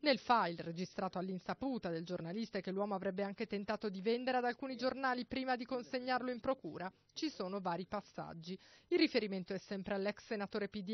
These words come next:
L, ora in carcere, condannato a sette anni per concorso esterno in associazione mafiosa. "Dell'Utri era praticamente quello che investiva. Chi può parlare", dice Fede, "solo Dell'Utri?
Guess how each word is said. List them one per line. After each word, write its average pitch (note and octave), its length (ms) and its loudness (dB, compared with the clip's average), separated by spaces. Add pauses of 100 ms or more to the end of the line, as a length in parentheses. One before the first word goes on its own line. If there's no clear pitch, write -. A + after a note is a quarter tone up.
(100)
L, G3+ 120 0
ora G3 180 0
in F#3+ 140 -4
carcere, G#3+ 500 2
condannato G#3 500 -4
a G3 60 0
sette - 460 -2
anni C4 280 2
per B3 160 -2
concorso G#3+ 600 -4
esterno F3 440 -4
in F#3 100 -6
associazione F#3+ 580 -8
mafiosa. F3 580 -8 (560)
"Dell'Utri F4 360 4
era A3 180 4
praticamente C#4 880 2
quello C#4+ 220 2
che C#4+ 140 0
investiva. C4+ 680 0
Chi E4+ 160 0
può D4+ 160 4
parlare", A#3+ 640 4
dice F#3 260 -6
Fede, F3+ 380 -4
"solo A3+ 400 0
Dell'Utri? B3 580 -2